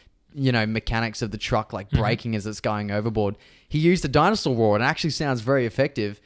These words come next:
Speaker 1: and he used that in Jaws when the
Speaker 2: The
Speaker 1: exploder
Speaker 2: shark.
Speaker 1: shark is, like, spiraling down to the bottom.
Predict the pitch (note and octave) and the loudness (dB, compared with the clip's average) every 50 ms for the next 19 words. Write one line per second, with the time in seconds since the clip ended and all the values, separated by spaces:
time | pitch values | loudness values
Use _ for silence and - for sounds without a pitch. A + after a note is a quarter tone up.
0 | _ _ - A#2+ B2+ B2+ C3 D3 D#3+ D3+ C3+ A2 A2+ C3 C#3 B2+ G#2+ D2+ G2 B2 | _ _ -6 -4 -2 2 2 2 2 0 -2 0 2 2 2 2 2 0 -2 -2
1 | A#2 A2+ A2 G#2 G#2 G2+ G2+ G#2+ - - B2 B2 A#2+ A2+ A2 G#2+ G2+ A#2 A2+ A2+ | -2 0 0 -2 -2 -6 -8 -6 0 2 2 4 4 2 0 -2 -4 -2 -2 0
2 | A2 G#2+ A2 A2 G#2 G#2 G2+ G2 G2 - - B2 A#2 - - - B2+ A#2+ B2 B2 | 0 0 0 2 2 2 2 2 -2 -4 -8 -6 -6 -6 -2 0 2 4 4 2
3 | A#2 A2+ B2 - A#2 G#2+ A#2+ C#3+ - E3+ D3+ A#2 - - - - - G#2+ A2+ A2+ | 2 0 -2 0 0 0 0 0 -2 -4 -6 -4 -4 -6 -6 -4 -2 0 0 0
4 | A2+ A2+ A2 A2 A2 G#2+ G2+ G2+ G2 G2 G2 F#2 F#2 G#2 C3+ F#3 C#4 | 0 -2 -2 -2 0 0 -2 -2 -4 -6 -8 -6 -6 -6 -6 -6 -8